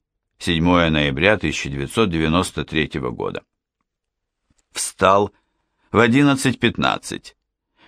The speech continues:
как раз вовремя, чтобы влезть в костюм к появлению заехавших за мной сэра Чарльза и леди Пауэлл. Мы отправились на ленч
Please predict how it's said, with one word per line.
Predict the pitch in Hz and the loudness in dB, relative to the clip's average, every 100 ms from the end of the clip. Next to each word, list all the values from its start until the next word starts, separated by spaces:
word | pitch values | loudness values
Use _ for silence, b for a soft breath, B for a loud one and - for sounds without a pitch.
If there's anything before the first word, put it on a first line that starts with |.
| b | b
как | - 95 | 0 2
раз | 101 98 95 | 4 2 0
вовремя, | 107 135 131 92 78 78 80 | 0 2 4 2 2 0 -2
чтобы | - 92 85 87 | -2 -2 2 0
влезть | 82 92 87 - | 2 0 -2 -6
в | - | -4
костюм | 65 - - 151 165 _ _ _ _ | -4 -4 -2 -2 -2 _ _ _ _
к | - | -6
появлению | 101 98 92 117 120 117 107 | 0 2 4 4 4 2 2
заехавших | 90 92 101 95 78 - 80 | 0 2 2 0 -6 -2 -4
за | 76 73 | -2 0
мной | 82 98 | 2 2
сэра | 80 - 80 78 76 _ _ - | 0 0 2 2 0 _ _ -10
Чарльза | - 85 95 92 92 92 82 _ _ - | 0 2 2 -2 0 0 0 _ _ 0
и | 92 | 2
леди | 85 90 85 85 | 4 2 2 0
Пауэлл. | 73 71 57 50 50 50 _ _ _ _ _ b b b | -2 -2 -2 -6 -10 -12 _ _ _ _ _ b b b
Мы | 104 180 | 0 0
отправились | 190 - 156 156 143 139 135 | 0 2 2 4 2 0 0
на | 98 95 | 2 2
ленч | 87 113 143 135 - - | 4 2 2 0 -4 -8